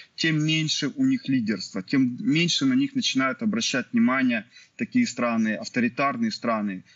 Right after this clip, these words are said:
как Турция, Китай, страны Персидского залива. По сути, чем дальше они будут держать эту политику, тем больше они будут вытирать эти, ну, э, свои ноги. Э, они этого не замечают и не понимают.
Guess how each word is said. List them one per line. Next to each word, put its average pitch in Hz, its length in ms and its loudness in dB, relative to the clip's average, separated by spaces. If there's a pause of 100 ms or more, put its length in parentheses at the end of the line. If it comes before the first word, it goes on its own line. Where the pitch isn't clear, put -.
(120)
как 127 180 -4
Турция, 143 680 0
Китай, 127 720 -2
страны 113 400 -2
Персидского 120 640 -2
залива. 107 320 2
По 131 140 -6
сути, 226 400 0 (260)
чем 185 280 0
дальше 196 360 -2
они 180 120 -2
будут 160 220 -2
держать 151 340 -2
эту 147 140 -10
политику, 185 440 -2
тем 139 200 2
больше 143 300 0
они 135 140 4
будут 120 260 0
вытирать 117 420 -2
эти, 110 180 -4
ну, 107 220 2
э, 110 200 0
свои 120 300 0
ноги. 95 360 -2 (300)
Э, 120 220 -2
они 202 220 4
этого 190 220 -2
не 185 120 0
замечают 180 540 0 (100)
и 156 60 0
не 151 120 2
понимают. 139 680 0